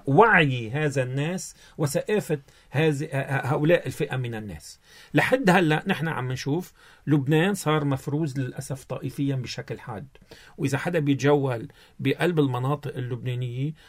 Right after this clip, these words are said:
صارت المناطق اللبنانية مفروزة، وبالتالي هذا ما كان قبل الحرب. كانت لبنان بتحسيه هوموجين، آه، منصهر مع بعضه بعض. أكيد في، آه،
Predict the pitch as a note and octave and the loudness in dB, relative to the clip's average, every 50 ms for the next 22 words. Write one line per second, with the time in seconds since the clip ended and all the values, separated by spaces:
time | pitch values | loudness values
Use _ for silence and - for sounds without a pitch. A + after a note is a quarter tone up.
0 | - _ - - D#3 F3+ G#3 E3 - - A#2+ G#2+ A2 C3 E3+ F#3 - - C#3+ - | -20 _ -8 -2 0 0 0 -2 -4 -6 -6 -4 -2 0 -2 -2 -2 -4 -6 -6
1 | C3 A2+ A2 A#2 G#2+ A2+ A2+ A#2 C3+ F3 G3+ G#3 G3+ G#3 - - A#3 C4 B3+ A3 | -6 -10 -10 -10 -10 -8 -6 -4 -2 0 2 2 2 2 0 0 -2 0 0 0
2 | C#3+ - G#2+ D2+ - _ _ _ _ - - - - C3 C3+ C#3 D3 C#3 - F#3+ | 0 0 -2 -12 -14 _ _ _ _ -20 -18 -8 -2 0 2 2 2 2 6 6
3 | G3 G3 G3 F3+ D3+ D#3+ F#3+ F3+ F3+ F3+ E3+ E3+ - - D#3+ C#3+ C#3 A#2+ A#2 A#2 | 6 8 8 6 4 4 4 4 4 4 4 2 0 0 -2 -4 -2 -4 -6 -6
4 | A2 G2+ - - - F2 E2 D2 _ _ - - _ _ _ _ _ - - - | -6 -6 -6 -8 -14 -14 -16 -16 _ _ -20 -20 _ _ _ _ _ -20 -20 -20
5 | _ - - D#3 E3 D#3+ D3 C3+ - C3 C3 B2+ A2 A#2 C#3 D#3 E3+ F3+ G3 G#3 | _ 0 2 4 6 6 4 2 0 -2 -2 -2 2 4 4 6 6 6 4 2
6 | G3 D3+ - - - C3+ C3 - - E3 D#3 E3+ F#3 F#3+ G#3 G3+ - - C#3+ C3+ | 2 0 -2 -4 -4 -6 -4 -4 -2 -2 0 0 0 -2 -4 -4 -6 -6 -2 0
7 | C3 C3+ B2+ A#2+ B2+ C3 D3+ F#3 - C4+ C#4 - - - - - - _ _ - | 0 0 0 0 0 0 0 0 -2 -4 -8 -16 -18 -20 -20 -20 -20 _ _ -6
8 | - B2+ C3 C3 B2+ B2 B2 B2 A#2+ B2+ D#3+ D#3+ - G3 F3 F#3+ A3 G3 G3 F3 | -2 0 0 0 0 -2 -2 -2 -2 0 0 0 2 0 0 2 2 0 2 0
9 | F3+ F#3 F3+ F3+ F3 E3+ E3+ F3+ F3 F#3+ G#3 G3+ - - - - - - - - | 0 0 0 0 0 0 0 0 0 0 -2 -2 -6 -14 -20 -18 -8 -4 -4 -4
10 | - A3 B3 A#3+ F3 - - - - D3+ C#3+ C#3 C3 C3 - _ - B2 A#2+ A#2+ | -4 -4 -2 -2 -2 -2 -4 -4 -2 0 0 0 -2 -4 -8 _ -4 -4 -2 -2
11 | A#2 A2+ A2+ A#2 A#2 A#2 A#2 C3 | -2 -4 -4 -4 -6 -6 -6 -8